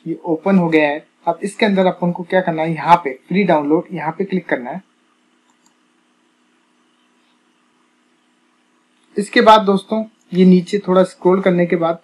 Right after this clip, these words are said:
यहाँ पे free download, इस पे click कर देना है और ये download करने के लिए बोल रहा है और मैं इसको save कर लेता हूँ। दोस्तों, ये download हो चुका है। अब मैं इसको run करा के install कर लेता हूँ।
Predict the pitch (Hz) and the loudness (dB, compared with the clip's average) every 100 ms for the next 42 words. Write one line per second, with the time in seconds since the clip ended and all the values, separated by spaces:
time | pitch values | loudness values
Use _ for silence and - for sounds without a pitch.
0 | _ _ _ 156 160 156 180 - 180 170 | _ _ _ -2 -2 -2 -6 0 0 2
1 | 156 156 180 - - 180 175 170 165 147 | 0 0 -4 -8 -10 -8 -8 -6 -6 -8
2 | 143 156 196 _ _ _ _ _ _ _ | -10 -12 -16 _ _ _ _ _ _ _
3 | - 170 156 180 185 - 160 147 151 165 | -6 -4 0 2 2 -2 -2 0 2 2
4 | 185 185 160 156 170 151 135 151 175 160 | 0 0 -4 -4 -2 -2 0 0 0 -4
5 | 180 _ _ _ 143 135 143 135 - - | -8 _ _ _ -12 -10 -10 -12 -14 -14
6 | - 180 - _ _ - 156 156 151 131 | -12 -12 -14 _ _ 0 2 2 0 -8
7 | 127 151 196 - _ _ _ _ - - | -10 -10 -10 -12 _ _ _ _ -16 -16
8 | - _ _ _ _ _ _ _ _ _ | -16 _ _ _ _ _ _ _ _ _
9 | 156 196 208 196 202 - 165 170 160 147 | 0 0 0 -4 -6 -6 0 2 2 0
10 | 175 190 - 180 185 202 160 175 - - | 0 -2 0 -2 0 2 2 2 -6 -6
11 | 190 202 185 - 160 151 170 180 160 160 | 2 2 2 0 -2 0 -2 0 -2 -2
12 | 165 - 156 160 160 143 - 175 | -8 -4 -4 -2 -4 -6 -8 -12